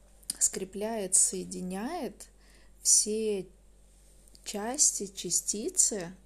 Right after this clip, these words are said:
в одно целое. То, что представляем мы для самих себя внутри, да, то, насколько мы целостны –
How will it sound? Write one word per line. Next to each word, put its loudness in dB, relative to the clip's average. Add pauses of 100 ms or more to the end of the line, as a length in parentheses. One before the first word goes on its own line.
(120)
в -14 (140)
одно -8
целое. -2 (800)
То, -4
что -8
представляем -8
мы -12 (440)
для -10
самих -8
себя -6 (120)
внутри, -10 (920)
да, -8 (120)
то, -2
насколько -4
мы -8
целостны – 0